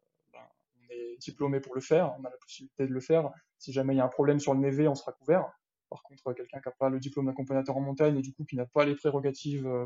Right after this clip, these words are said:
pour encadrer sur la neige, s'il y a un souci, euh, eh ben, même s'il gère bien le problème, il sera pas couvert par l'assurance.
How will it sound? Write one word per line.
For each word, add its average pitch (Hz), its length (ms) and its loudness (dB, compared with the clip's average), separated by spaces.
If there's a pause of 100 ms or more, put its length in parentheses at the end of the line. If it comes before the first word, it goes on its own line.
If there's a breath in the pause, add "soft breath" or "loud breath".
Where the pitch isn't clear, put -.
(120)
pour 127 100 -18
encadrer 127 220 -8
sur 127 120 -12
la 120 80 -12
neige, 143 300 -2 (480)
s'il - 200 -10
y 123 40 0
a 123 60 0
un 127 40 -2
souci, 160 420 0
euh, 123 340 4 (380)
eh 127 100 -20
ben, 117 200 -4 (520)
même 131 100 -6
s'il 131 180 -10
gère 127 180 0
bien 131 100 0
le 131 60 -4
problème, 139 500 2
il 120 60 -10
sera - 200 -20
pas 131 80 -10
couvert - 260 -10
par - 160 -20
l'assurance. - 400 -20